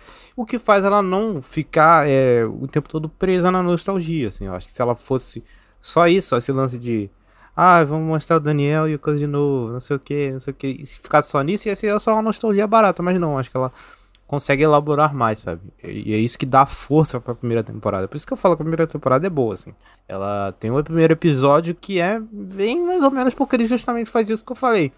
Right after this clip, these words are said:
Fica só naqueles dois ali, só naquela coisinha ali que é, que é o, a menor das coisas na série, sabe?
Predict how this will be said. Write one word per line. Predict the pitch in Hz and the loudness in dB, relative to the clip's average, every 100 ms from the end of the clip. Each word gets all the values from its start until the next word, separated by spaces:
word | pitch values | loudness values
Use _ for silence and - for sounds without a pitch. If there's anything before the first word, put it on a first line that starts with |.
| _ | _
Fica | - 214 | -2 0
só | - 233 254 247 | 0 2 2 2
naqueles | 226 233 233 240 214 180 | 0 -4 0 2 4 4
dois | 170 156 | 4 4
ali, | 143 113 | 0 -2
só | 98 - | -8 -10
naquela | 196 - 208 | -8 -4 -2
coisinha | - 185 160 156 | 0 0 0 -4
ali | 156 160 180 _ | -4 -6 -10 _
que | 214 | -12
é, | 208 208 _ - | -10 -12 _ -6
que | 277 | 0
é | |
o, | 269 247 214 | 0 0 0
a | 233 | 0
menor | 247 226 247 233 | 2 2 2 2
das | 170 | 0
coisas | - 151 131 | 0 0 0
na | 123 | -2
série, | 135 113 | -2 -4
sabe? | 127 120 | -4 -6